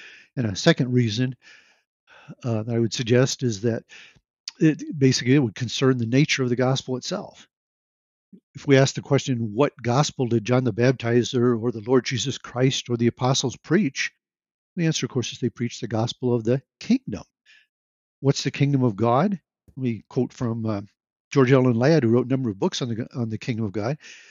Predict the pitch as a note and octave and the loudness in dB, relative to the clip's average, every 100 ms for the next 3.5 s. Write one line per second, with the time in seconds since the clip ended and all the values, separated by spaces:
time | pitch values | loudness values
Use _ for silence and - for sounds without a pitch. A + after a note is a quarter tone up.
0 | - - - D#3 D3 F3+ G3+ D3 - C3+ | -20 -20 -2 0 4 4 4 0 -2 -6
1 | - E3+ F3 C3+ F#2+ B2 C#3 C#3+ - B2 | 2 4 6 4 4 4 6 6 2 -2
2 | G#2 B2+ E3+ C3 G2 G#2+ G#2 A#2+ C3 - | 2 4 6 4 0 -6 -6 -6 -10 -6
3 | D#3 B2 A2 - - | -2 0 0 -4 -10